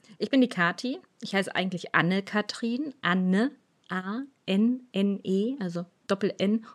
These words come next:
und ein E noch dran. Bindestrich Katrin. Katrin mit H. Mhm, genau. Kathi schreibt man ohne H. Ich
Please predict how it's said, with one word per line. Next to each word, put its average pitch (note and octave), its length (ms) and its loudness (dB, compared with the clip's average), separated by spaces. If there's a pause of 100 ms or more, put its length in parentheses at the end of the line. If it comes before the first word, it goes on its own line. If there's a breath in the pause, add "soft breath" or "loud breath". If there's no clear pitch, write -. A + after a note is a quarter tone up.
und - 160 -4
ein - 100 -4
E A3+ 240 8
noch A#3+ 160 6
dran. A#3 320 0 (440 loud breath)
Bindestrich F#3 840 6 (260 loud breath)
Katrin. B3 560 8 (240 loud breath)
Katrin G3 480 8
mit F3 220 6
H. G3+ 340 10 (380 soft breath)
Mhm, A3+ 380 12 (200)
genau. D3+ 380 8 (420)
Kathi B3+ 560 10 (120)
schreibt F3 340 6
man F#3+ 100 4
ohne D3+ 320 6
H. F3 160 8 (1700 loud breath)
Ich G3+ 240 6